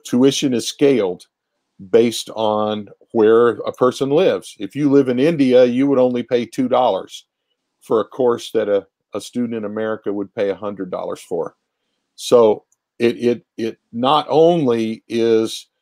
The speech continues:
to learn about the Bible, to learn about ministry, but it's also a missions outreach, uh, that God is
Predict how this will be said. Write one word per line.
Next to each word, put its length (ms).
to 100
learn 280
about 260
the 80
Bible, 540
to 120
learn 300
about 320
ministry, 760
but 200
it's 160
also 380
a 40
missions 540
outreach, 800
uh, 280
that 220
God 360
is 420